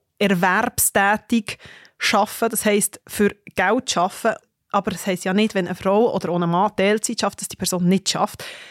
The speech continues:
Weil es gibt Care-Arbeit, es gibt die unbezahlte Arbeit und es, dort sagen wir schon, es ist auch Arbeit.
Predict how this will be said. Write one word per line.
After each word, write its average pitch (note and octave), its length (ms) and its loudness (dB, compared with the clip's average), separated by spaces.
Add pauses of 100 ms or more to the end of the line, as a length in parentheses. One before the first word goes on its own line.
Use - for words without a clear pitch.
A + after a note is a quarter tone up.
(300)
Weil G#3+ 380 4
es - 180 -2
gibt - 360 -2 (580)
Care-Arbeit, G3+ 800 2
es - 100 -4
gibt - 160 -4
die - 80 -6
unbezahlte G3 680 0
Arbeit G3+ 560 2
und F#3+ 320 -2 (180)
es, - 140 -8
dort E3+ 160 0
sagen F#3 220 0
wir G3+ 40 2
schon, G3+ 280 0
es F3+ 120 -4
ist F#3 140 -6
auch - 160 -4
Arbeit. - 460 -6